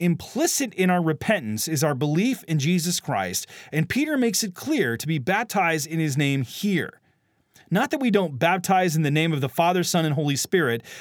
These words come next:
but that we believe in his name, and we're identifying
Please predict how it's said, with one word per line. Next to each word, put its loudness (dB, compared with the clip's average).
but 0
that 2
we 2
believe 2
in 4
his 2
name, 4
and 2
we're 4
identifying 2